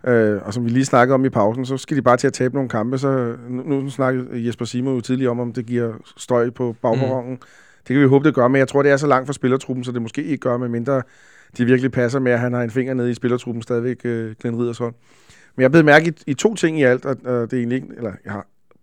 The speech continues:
Speaker 1: læst, nogen har sagt noget om det, som jeg, jeg har så bidt mærke i, så jeg så tænkt
Speaker 2: Mm.
Speaker 1: på det efterfølgende. Det ene, det er, at Rasmus Ankersen går ud og siger, at det er Politiken af alle aviser. Jeg ved ikke, hvor mange i Jylland, der læser Politiken.
Speaker 2: Nej.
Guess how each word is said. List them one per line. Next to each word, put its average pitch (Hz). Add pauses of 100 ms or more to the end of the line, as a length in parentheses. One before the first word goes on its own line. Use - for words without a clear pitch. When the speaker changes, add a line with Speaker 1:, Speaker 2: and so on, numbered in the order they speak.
(220)
Speaker 1:
læst, 160 (100)
nogen 135
har 123
sagt 127
noget 135
om 123
det, 127
som 127
jeg, 123
jeg 123
har 120
så 123
bidt 117
mærke 120
i, 113 (420)
så 123
jeg 117
så 113 (200)
tænkt 127
Speaker 2:
Mm. 139
Speaker 1:
på 127
det 120
efterfølgende. 113 (400)
Det 127
ene, 160
det 147
er, 131
at 123
Rasmus 120
Ankersen 135
går 127
ud 127
og 120
siger, 127
at 117
det 120
er 110
Politiken 156 (200)
af 117
alle 113
aviser. 117 (460)
Jeg -
ved 104
ikke, 110
hvor 135
mange 120
i 123
Jylland, 117
der 123
læser 113
Politiken. 113
Speaker 2:
Nej. 123